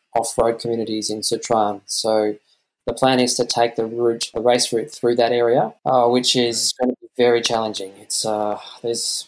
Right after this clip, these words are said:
Speaker 1: there's not many supply points. The road is, uh, there's bits of it you'll have to hike. There's high altitude, again, up to five thousand meters, some crazy river crossings, and some really big climbs.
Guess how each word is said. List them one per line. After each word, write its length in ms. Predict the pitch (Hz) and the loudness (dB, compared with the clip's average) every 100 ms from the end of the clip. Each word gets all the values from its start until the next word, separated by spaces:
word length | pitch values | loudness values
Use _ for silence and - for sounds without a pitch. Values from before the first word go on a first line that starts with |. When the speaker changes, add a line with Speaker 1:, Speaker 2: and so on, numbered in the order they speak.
| _ | _
Speaker 1:
there's 220 | 120 113 | -8 -4
not 220 | 127 127 127 | 2 2 2
many 160 | 127 | 0
supply 420 | 123 - 131 123 | -2 -2 2 4
points. 580 | 120 131 120 120 - - - _ _ _ _ - | 2 0 0 0 -4 -6 -12 _ _ _ _ -2
The 140 | 123 | 0
road 500 | 120 123 127 127 123 | 4 6 6 6 4
is, 300 | 123 120 117 | 2 0 0
uh, 440 | 123 117 117 117 113 - | 2 2 2 -2 -6 -8
there's 140 | 120 | -8
bits 200 | - 131 - | -6 -4 0
of 60 | |
it 120 | 120 | 0
you'll 120 | 120 117 | 0 -4
have 180 | 123 | -6
to 80 | - | -6
hike. 500 | 113 120 117 123 - | -4 0 2 0 -2
There's 720 | 123 120 117 - - - - - | 0 2 2 0 0 -2 -6 -2
high 240 | 127 127 | 2 4
altitude, 600 | 123 123 123 - 120 117 | 4 2 -2 -2 0 0
again, 520 | 113 123 117 117 123 - - | 0 0 0 0 -4 -6 -4
up 140 | 120 | -4
to 80 | - | -4
five 280 | - 117 113 | 0 0 2
thousand 340 | 117 110 110 | 0 0 0
meters, 480 | 117 117 113 113 - - | 0 2 2 0 -4 -8
some 440 | - - 123 117 117 | -4 2 2 2 -2
crazy 400 | - 123 123 123 | 2 2 4 2
river 220 | 120 117 | 2 0
crossings, 720 | 123 117 - 113 113 104 - _ - | 0 0 0 -4 -6 -6 -10 _ -4
and 200 | 120 120 | 0 2
some 460 | 123 117 117 117 | 2 0 -2 0
really 300 | 117 120 117 | 4 4 4
big 200 | 107 120 | 0 -2
climbs. 600 | - 113 110 107 104 - | 0 0 2 0 -4 -8